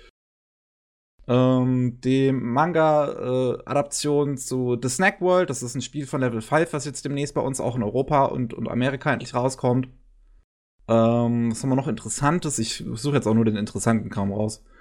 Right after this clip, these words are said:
Ähm, Blue Giant Supreme ist ein Manga über einen japanischen Saxophonspieler, der nach München zieht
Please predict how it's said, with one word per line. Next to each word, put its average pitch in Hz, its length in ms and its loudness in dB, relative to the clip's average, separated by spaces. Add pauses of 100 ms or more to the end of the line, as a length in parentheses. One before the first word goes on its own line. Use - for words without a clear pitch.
(240)
Ähm, 117 720 4
Blue 220 200 0
Giant 165 440 2
Supreme 143 800 -2
ist 123 180 -4
ein 135 140 0
Manga 165 340 2
über 143 220 2
einen 143 480 -4
japanischen 175 920 -2
Saxophonspieler, 160 840 0
der 160 200 2
nach 165 180 0
München 208 340 -2
zieht 101 420 -4